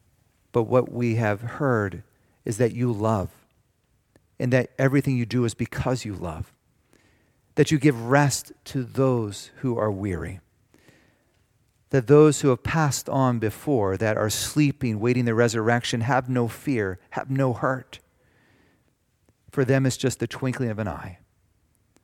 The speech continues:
Please, Father, draw close to each one of us. Prepare us for your soon coming. We look forward to being brought together.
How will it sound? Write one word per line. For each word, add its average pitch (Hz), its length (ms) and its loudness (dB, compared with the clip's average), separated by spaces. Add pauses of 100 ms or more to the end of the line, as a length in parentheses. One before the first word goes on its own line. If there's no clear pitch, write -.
(680)
Please, 127 280 -2
Father, 82 500 -10
draw 120 220 -2
close 104 320 -8
to 104 100 -10
each 98 180 -10
one 82 160 -8
of 80 120 -12
us. - 400 -14 (920)
Prepare 143 420 2
us 143 120 0
for 120 220 -6
your 110 140 -4
soon 127 320 -8
coming. 107 480 -6 (880)
We 127 160 2
look 123 180 0
forward 123 360 -2
to 110 60 -6
being 113 260 -4
brought 113 300 0
together. 98 520 -6